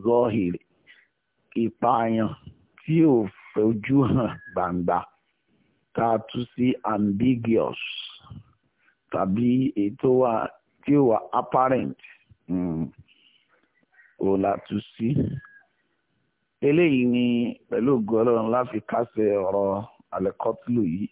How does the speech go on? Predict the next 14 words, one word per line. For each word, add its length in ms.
la 200
fi 160
kásẹ̀ 540
rẹ̀ 140
ńlẹ̀. 240
Al-qatlu 680
ghayru 340
zahiri. 540
Ipa 260
àwọn, 320
ọ̀pọ̀lọpọ̀ 500
àwọn 260
èèyàn 420
ló 80